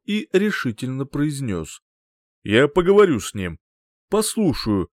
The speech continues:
что он там надумал для себя выторговать". Они вышли в коридор. Терентьев тут же с нетерпением закурил, всем своим видом давая понять, что воздерживаться от дурной привычки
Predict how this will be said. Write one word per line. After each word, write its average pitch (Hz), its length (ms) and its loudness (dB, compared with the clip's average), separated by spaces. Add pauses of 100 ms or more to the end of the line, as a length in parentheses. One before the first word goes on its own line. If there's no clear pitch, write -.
что - 340 -2
он 139 140 0
там 107 220 0
надумал 135 520 -2
для 123 160 -4
себя 180 300 0
выторговать". 101 760 -2 (720)
Они 180 300 -4
вышли 170 360 -4
в - 80 -10
коридор. 127 560 -4 (500)
Терентьев 147 600 -4
тут 180 220 -4
же 110 120 -8
с - 100 -10
нетерпением 156 640 -4
закурил, 160 580 -4 (280)
всем 120 220 -4
своим 104 320 -4
видом 131 340 -4
давая 107 280 0
понять, 175 420 -6
что - 320 -2
воздерживаться 147 920 -2
от 107 300 -10
дурной 107 340 -2
привычки 120 720 -4